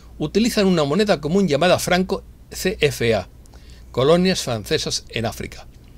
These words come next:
Otros seis países centroafricanos han adoptado el franco C F A. La C F A significa ahora la Comunidad Financiera Africana.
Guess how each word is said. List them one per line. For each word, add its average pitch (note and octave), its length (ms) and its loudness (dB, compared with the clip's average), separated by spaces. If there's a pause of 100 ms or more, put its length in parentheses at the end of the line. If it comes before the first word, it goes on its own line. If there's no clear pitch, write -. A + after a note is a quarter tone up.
(480)
Otros A3 320 0
seis F3 180 -2
países C#3+ 460 0
centroafricanos B2 1120 -2
han F3 160 -2
adoptado E3+ 460 -2
el A#2+ 140 0
franco E3+ 560 -4 (200)
C - 300 -6
F G#2+ 380 -4
A. - 120 -14 (800)
La E3+ 120 0
C B3 140 2
F F3+ 260 4
A A#3+ 140 2 (380)
significa C3+ 760 -2 (580)
ahora F3+ 380 4 (220)
la C#3 280 4
Comunidad C#3+ 500 0
Financiera E3 580 -2
Africana. A2+ 600 -4